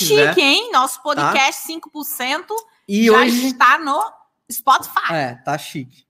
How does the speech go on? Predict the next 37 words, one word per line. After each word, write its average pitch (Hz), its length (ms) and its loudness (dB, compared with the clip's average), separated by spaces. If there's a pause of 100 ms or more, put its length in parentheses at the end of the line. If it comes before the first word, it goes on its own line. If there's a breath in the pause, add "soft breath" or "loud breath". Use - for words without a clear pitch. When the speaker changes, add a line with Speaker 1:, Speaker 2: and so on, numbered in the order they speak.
(240)
Speaker 1:
E 185 120 2
hoje 185 560 2
a 147 80 -12
gente 160 160 -12
tá 180 80 -12
falando 190 280 -8
sobre 185 240 -6
produto. 156 760 -4 (240)
Speaker 2:
Sim. 202 480 -6 (400)
Speaker 1:
Não, 175 220 4 (100)
Speaker 2:
Vamos 277 60 6
repetir - 400 0
o 277 60 -8
tema 311 340 0
Speaker 1:
é, - 20 -6
Speaker 2:
pra 143 140 -2
quem 175 180 2
Speaker 1:
não 247 60 0
Speaker 2:
entrou 247 160 -2
Speaker 1:
tem, 196 160 4
Speaker 2:
agora? 214 420 0 (140)
Speaker 1:
não 214 200 -2
tenho 226 300 -2
todos 214 240 -4
os 196 60 -12
produtos. 156 420 -6
Será 185 180 0
que - 60 -10
eu 226 40 -10
consigo 185 340 -6
chegar 160 280 -6
nos 151 180 -10
cinco 143 180 -12
por 131 140 -18
cento, 196 300 -10
Marília? 123 340 -10 (720)
Speaker 2:
Claro. 226 520 2